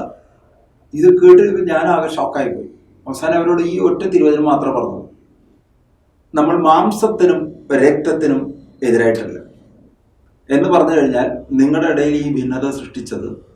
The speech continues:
ആ, ഒരു തിന്മയുടെ ശക്തിയാണ്. ആ തിന്മയുടെ ശക്തികൾക്കെതിരെ ഒരു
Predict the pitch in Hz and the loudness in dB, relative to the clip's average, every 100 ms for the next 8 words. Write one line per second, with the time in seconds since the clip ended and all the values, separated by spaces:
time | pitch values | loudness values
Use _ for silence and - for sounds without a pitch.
0 | _ _ _ _ _ - - - 143 147 | _ _ _ _ _ -10 -8 -2 0 0
1 | 127 131 135 - - - - - _ _ | 0 0 0 -2 -8 -12 -14 -16 _ _
2 | _ _ - 139 160 151 156 165 180 165 | _ _ -4 -2 0 0 0 0 0 -2
3 | 160 156 151 143 139 143 - - - 131 | -4 -4 -2 -2 -2 -4 -4 -10 -8 -4
4 | 120 120 | -2 -4